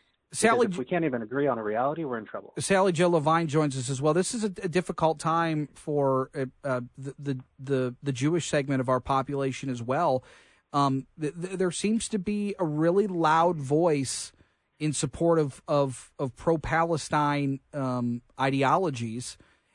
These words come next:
Speaker 1: And, and that has put a, a, a group of people in a, in a box almost of, of fear in a lot of cases. I, is there, is there any room for, for civil discourse, do you think, um,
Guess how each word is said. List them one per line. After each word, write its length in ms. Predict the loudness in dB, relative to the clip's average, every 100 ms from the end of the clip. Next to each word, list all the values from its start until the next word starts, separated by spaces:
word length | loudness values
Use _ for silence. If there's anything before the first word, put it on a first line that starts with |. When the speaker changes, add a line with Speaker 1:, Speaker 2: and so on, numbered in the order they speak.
| -6
Speaker 1:
And, 160 | -4 2
and 100 | 4
that 80 | 4
has 100 | 0
put 240 | 2 4
a, 100 | 4 4
a, 540 | 0 0 -2 -6 0 0
a 60 |
group 340 | 2 2 2 0
of 180 | -4 -4
people 600 | -4 0 2 2 0 -2
in 160 | -2 2
a, 200 | 2 2
in 120 | 0
a 40 |
box 400 | 4 4 4 -2
almost 600 | 0 0 0 -6 -12 -16 -6
of, 320 | -2 -2 -4 -6
of 140 | -6
fear 440 | -6 -6 -2 0 0
in 140 | 0
a 60 | 2
lot 220 | 2 0
of 100 | -4
cases. 460 | -4 -4 -6 -8 -10 -20 -20 -12 -12
I, 260 | -10 -8 0
is 240 | 0 0
there, 480 | 0 2 0 -2 -6 _ -4
is 200 | -2 0
there 160 | 0 0
any 320 | 0 2 4
room 560 | 2 2 4 4 2 0
for, 580 | 2 4 6 4 0 -4
for 400 | -8 -2 2 2
civil 360 | 0 0 2 2
discourse, 840 | 0 -2 -2 -2 0 0 -4 -12 -12
do 120 | -6 -4
you 180 | -4
think, 460 | -4 -4 -4 -6 -10 _ _ _ -4
um, 400 | 0 0 0 -4